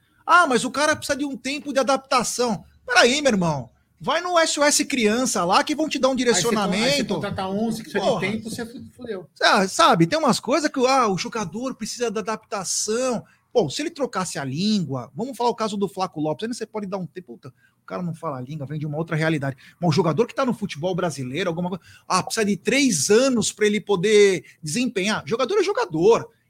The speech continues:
Speaker 1: Ele pode, de repente, se adaptar a, ao treinador, ao,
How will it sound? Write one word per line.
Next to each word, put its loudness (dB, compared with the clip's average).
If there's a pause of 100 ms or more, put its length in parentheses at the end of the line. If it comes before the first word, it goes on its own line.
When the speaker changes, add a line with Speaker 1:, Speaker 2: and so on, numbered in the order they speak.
(120)
Speaker 1:
Ele -4
pode, -6
de -8
repente, -6 (420)
se -12
adaptar -8 (260)
a, -6
ao -10
treinador, -6 (300)
ao, -8